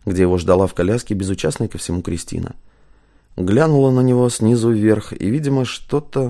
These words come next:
в выражении его глаз поразило девушку. «Ну что, плохо?» Матвей опустился рядом на колени,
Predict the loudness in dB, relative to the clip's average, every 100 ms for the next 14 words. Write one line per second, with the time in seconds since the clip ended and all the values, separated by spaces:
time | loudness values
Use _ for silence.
0 | -6 -8 -2 0 0 0 0 2 0 0
1 | 0 0 0 -2 -2 -2 -2 0 -2 -2
2 | -2 -4 -6 -12 -16 -18 -20 -20 _ _
3 | _ -6 -6 -2 -2 -2 0 -2 -2 -14
4 | -20 _ -20 -18 -18 -20 _ -20 -10 -2
5 | -2 0 -2 -2 -6 -8 -8 -4 0 0
6 | 2 0 -2 -2 -2 -4